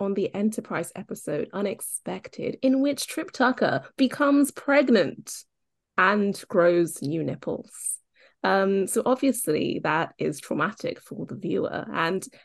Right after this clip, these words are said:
however cursed you think an episode is, you give it more Trip Nips on a scale of one to ten.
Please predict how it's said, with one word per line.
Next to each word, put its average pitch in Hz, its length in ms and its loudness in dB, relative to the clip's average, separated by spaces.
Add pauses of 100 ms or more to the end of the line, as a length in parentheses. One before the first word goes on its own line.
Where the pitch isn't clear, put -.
however 247 340 4
cursed 226 400 2
you 220 80 -2
think 208 420 -2 (200)
an 196 80 0
episode 202 500 0
is, 233 380 0 (300)
you 262 100 4
give 285 160 2
it 254 100 4
more 240 160 6
Trip - 320 -2
Nips - 400 -12 (320)
on 254 140 6
a 262 40 4
scale 214 320 4
of 214 120 2
one 180 240 -2
to 214 100 -6
ten. - 440 -8